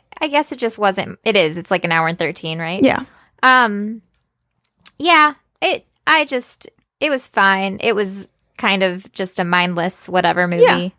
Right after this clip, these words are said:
Speaker 2: absolutely. But I think for being an independent film that I had absolutely no expectations on, like, I think
Speaker 1: Yeah.
Speaker 2: it, it is pretty good. It's pretty fun.
Speaker 1: Yeah.
Speaker 2: Someone, someone had a lot of fun with special effects. The storyline is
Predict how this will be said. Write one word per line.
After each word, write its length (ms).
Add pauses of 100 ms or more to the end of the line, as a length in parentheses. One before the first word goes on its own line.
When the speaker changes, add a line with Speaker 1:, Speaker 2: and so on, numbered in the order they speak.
(240)
Speaker 2:
absolutely. 760 (340)
But 80
I 120
think 280
for 300
being 380
an 80
independent 600
film 260
that 140
I 80
had 340 (240)
absolutely 840
no 500 (120)
expectations 920
on, 340
like, 440
I 120
think 200
Speaker 1:
Yeah. 140
Speaker 2:
it, 80
it 120
is 260
pretty 280
good. 160 (200)
It's 120
pretty 260
fun. 340
Speaker 1:
Yeah. 180 (320)
Speaker 2:
Someone, 500 (260)
someone 400
had 160
a 60
lot 180
of 80
fun 160
with 100
special 360
effects. 560
The 80
storyline 640
is 440